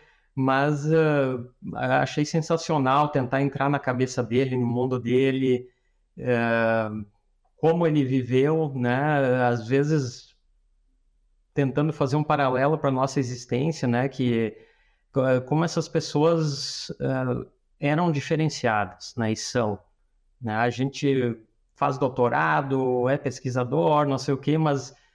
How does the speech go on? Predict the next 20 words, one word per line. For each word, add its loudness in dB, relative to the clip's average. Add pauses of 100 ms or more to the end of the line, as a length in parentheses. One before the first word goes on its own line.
(260)
ainda 2
temos 0
uma 2
vida 0
muito 2
simplória 2
perto 0
d-, -8
desses 0
gênios 4
da 2
história, 0
né? -4 (720)
Por 2
outro 0
lado, 2
ele 2
passou 0
a 4
vida 0